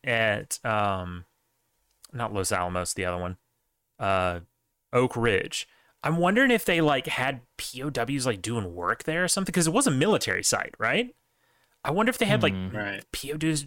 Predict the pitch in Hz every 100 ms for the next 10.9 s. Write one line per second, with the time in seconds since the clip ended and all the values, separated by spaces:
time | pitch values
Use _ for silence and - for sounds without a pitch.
0 | - - 127 131 139 123 127 110 98 139
1 | - 160 160 175 180 - 113 120 117 -
2 | 98 - 107 120 113 107 98 - 104 120
3 | 117 107 101 107 156 - 226 202 151 120
4 | 151 185 - 139 120 95 - - - -
5 | - - 165 165 170 233 208 196 - 160
6 | - 147 131 120 208 - 127 117 120 110
7 | 113 135 156 123 156 135 127 120 113 -
8 | 123 127 - 117 113 107 113 - 104 98
9 | - - 110 98 95 - 110 - 117 107
10 | - 113 101 - 101 110 95 - -